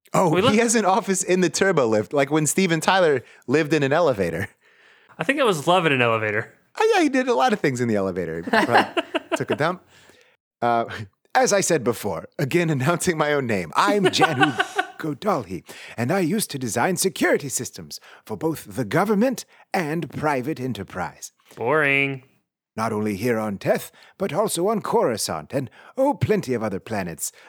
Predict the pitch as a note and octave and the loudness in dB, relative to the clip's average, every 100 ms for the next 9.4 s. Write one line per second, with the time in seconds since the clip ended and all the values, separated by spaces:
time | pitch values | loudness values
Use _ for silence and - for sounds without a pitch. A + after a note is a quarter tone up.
0 | - G#2+ B2+ G2+ G2+ F#3+ E3 B2+ F#3 C#3 | -10 -4 -4 -4 -2 -2 -2 -2 -4 -6
1 | _ - - B2 A#3+ G3 A#2 - G2+ C#2+ | _ -10 -6 0 2 2 -2 -4 -8 -10
2 | - - B3 - - G#3+ - - - F#3+ | -10 -4 -4 -2 -2 -2 -4 -10 0 2
3 | E3+ A3 B3+ B3+ A3+ G#3 F#3+ G3 G3 E3+ | 4 2 2 2 0 0 0 0 -2 2
4 | A3+ A#3 F3 - E3 E3+ E3 D3 E3 D#3 | 2 4 2 0 0 0 -2 4 6 6
5 | D3+ E3+ E3 E3+ D#3 - A#3+ A#3 E3+ D3+ | 4 0 0 0 0 2 0 2 2 2
6 | D3+ D3+ F#3+ F#3 F#3 C#3+ C3 B2 B2+ C3 | 0 2 4 4 4 2 2 4 4 2
7 | - - - - F#3+ A#3+ A3 F#3 F#3+ F#3+ | -2 -14 -18 -4 2 6 6 4 4 4
8 | F#3 G#3+ G3 G3 F#3 F3 F#3+ G3 E3+ D3 | 4 4 4 6 6 6 4 2 0 0
9 | - B3 A#3+ B3 | 2 0 2 0